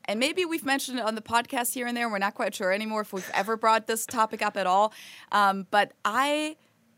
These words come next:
am very curious to hear about yours, because I know a few of them, but, like, it's,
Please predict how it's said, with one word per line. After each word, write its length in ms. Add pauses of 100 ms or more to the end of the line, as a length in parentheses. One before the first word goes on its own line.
am 100
very 220
curious 320
to 100
hear 160
about 200
yours, 320
because 220
I 80
know 180
a 20
few 360
of 100
them, 160
but, 160
like, 260
it's, 280